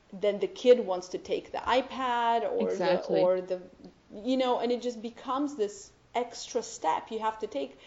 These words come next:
Speaker 1: And here, this is so incredibly close. It's almost just like a,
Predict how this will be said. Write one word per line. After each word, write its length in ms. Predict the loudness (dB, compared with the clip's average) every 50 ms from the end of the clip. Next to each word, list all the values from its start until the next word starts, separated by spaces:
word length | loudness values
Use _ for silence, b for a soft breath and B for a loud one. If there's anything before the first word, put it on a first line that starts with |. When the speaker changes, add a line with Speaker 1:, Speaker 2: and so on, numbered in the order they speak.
| B B B B B B
Speaker 1:
And 140 | -10 -8 -10
here, 400 | -10 -8 -4 -4 -2 0 0 0
this 240 | 0 -2 -6 -8 -10
is 120 | -12 -12
so 420 | -12 -14 -10 -4 -2 0 0 0
incredibly 560 | 0 -2 -2 -4 -4 -2 -2 -2 -2 -4 -6 -8
close. 580 | -10 -8 -4 -2 0 2 2 2 0 -2 -8 -12
It's 200 | -12 -10 -6 -4
almost 360 | -4 -4 -4 -6 -8 -10 -8
just 240 | -8 -8 -6 -4 -2
like 220 | -2 -2 0 -2
a, 120 | -4 -4